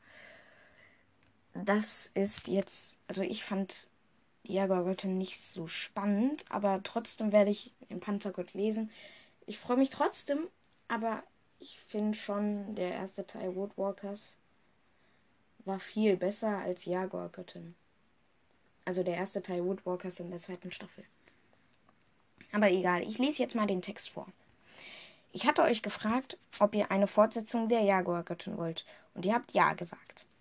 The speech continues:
Obwohl ich das Buch urspr-, ursprünglich als Einzelband geplant habe, habe ich mich umen-,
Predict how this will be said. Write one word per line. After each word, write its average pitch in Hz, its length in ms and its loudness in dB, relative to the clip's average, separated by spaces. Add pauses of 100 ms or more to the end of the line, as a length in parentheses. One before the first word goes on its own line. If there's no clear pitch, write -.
(400)
Obwohl 214 320 4
ich 247 200 0
das 196 220 -2
Buch 208 400 -2
urspr-, 208 460 2 (140)
ursprünglich 208 920 2 (300)
als 175 200 -2
Einzelband 254 560 2
geplant 220 540 0
habe, 214 280 -2 (520)
habe 233 260 4
ich - 320 -6
mich 202 320 -2
umen-, 185 400 2